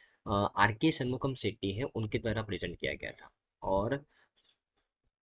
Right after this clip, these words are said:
तब से लेके टू थाउजेंड नाइनटीन तक हमारा जो budget है friends, वो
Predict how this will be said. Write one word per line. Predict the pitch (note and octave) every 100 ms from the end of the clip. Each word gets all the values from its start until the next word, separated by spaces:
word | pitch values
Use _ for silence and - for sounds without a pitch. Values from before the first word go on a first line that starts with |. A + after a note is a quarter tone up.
| -
तब | C3+
से | - F3+
लेके | E3 C#3+ -
टू | D3+ C#3+
थाउजेंड | C#3+
नाइनटीन | C#3+ G#2+ G2+ C#3
तक | C3+ B2 -
हमारा | G#2+ A2 B2+
जो | B2 A#2+
budget | G#2 F#2+ C3+ -
है | G#2+
friends, | A2+ - - G#3 - _
वो | G2 G#2 G#2+ G#2+